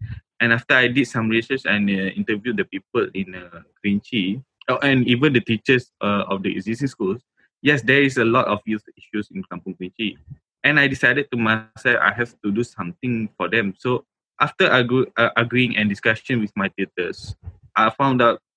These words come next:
uh, well, with their suggestion, I found that instead of, um, curing the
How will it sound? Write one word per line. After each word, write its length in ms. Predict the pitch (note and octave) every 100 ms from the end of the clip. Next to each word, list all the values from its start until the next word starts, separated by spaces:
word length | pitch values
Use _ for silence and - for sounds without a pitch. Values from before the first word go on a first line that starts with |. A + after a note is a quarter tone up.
| _ G#2
uh, 260 | G#2 G2 F#2+
well, 280 | B2 A2 - -
with 380 | G#2+ A#2 A#2 -
their 240 | A2 A2 A#2
suggestion, 540 | - G#2 G2 - - _ -
I 60 | -
found 160 | A#2
that 120 | G#2 -
instead 340 | A#2 - B2+ -
of, 160 | F#2+ - _ - - - -
um, 500 | G2+ G2 G#2 G2+ - -
curing 300 | - C3 C3+
the 280 | G#2 G#2 F#2+